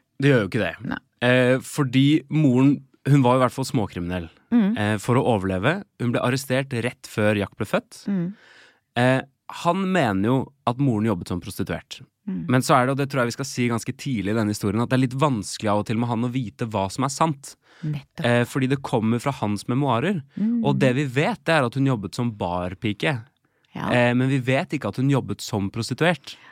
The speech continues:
Speaker 1: Eh, så tenker jeg, han bruker
Speaker 2: Vi
Speaker 1: jo
Speaker 2: har jo
Speaker 1: dette
Speaker 2: noen teorier om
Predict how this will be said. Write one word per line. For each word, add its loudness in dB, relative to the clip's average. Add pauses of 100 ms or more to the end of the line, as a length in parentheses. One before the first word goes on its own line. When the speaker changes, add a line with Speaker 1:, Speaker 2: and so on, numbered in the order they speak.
(760)
Speaker 1:
Eh, 2
så -12
tenker -4
jeg, -6
han -2
bruker -2
Speaker 2:
Vi 4
Speaker 1:
jo 2
Speaker 2:
har 4
jo 4
Speaker 1:
dette 6
Speaker 2:
noen 4
teorier 0
om 0